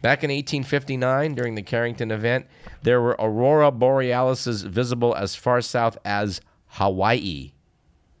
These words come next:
So, um, at least it'll be pretty. All right, there's another story that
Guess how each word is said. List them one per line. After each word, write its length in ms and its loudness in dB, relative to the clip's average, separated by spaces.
So, 440 2
um, 340 0
at 100 -8
least 180 0
it'll 140 2
be 80 0
pretty. 500 0
All 80 2
right, 80 0
there's 140 -2
another 180 -2
story 340 0
that 200 -4